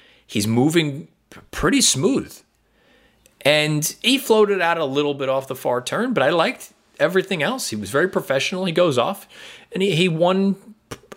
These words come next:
I, th-, that was, that to me is the most impressive piece.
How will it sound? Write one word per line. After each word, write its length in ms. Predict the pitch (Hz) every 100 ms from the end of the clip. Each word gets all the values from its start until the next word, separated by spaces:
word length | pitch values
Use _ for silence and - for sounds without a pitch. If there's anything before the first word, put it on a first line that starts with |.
| -
I, 240 | - -
th-, 220 | - 180 160
that 160 | 196
was, 140 | 202 196
that 220 | 185 160
to 80 | 170
me 160 | 175
is 120 | 170 139
the 60 |
most 260 | 139 139 -
impressive 380 | 123 127 - -
piece. 240 | 123